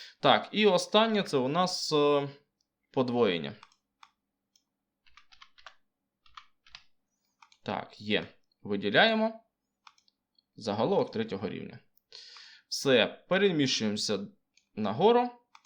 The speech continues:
обираємо зміст і натискаємо «Оновити зміст». Так, тепер давайте подивимося зразочок. І ми бачимо, що зразок у нас,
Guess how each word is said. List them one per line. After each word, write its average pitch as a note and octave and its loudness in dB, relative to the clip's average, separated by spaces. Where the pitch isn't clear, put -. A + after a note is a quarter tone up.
обираємо G#2 -2
зміст G#3 -6
і G#3+ -2
натискаємо B2+ 0
«Оновити G#2 -2
зміст». - -12
Так, - -4
тепер G#2+ -2
давайте G#2+ -2
подивимося G#2 -4
зразочок. G#3 -2
І D3 -2
ми C#3+ 2
бачимо, A#2+ 2
що A2 0
зразок D3+ -2
у F#3+ -2
нас, F3 -2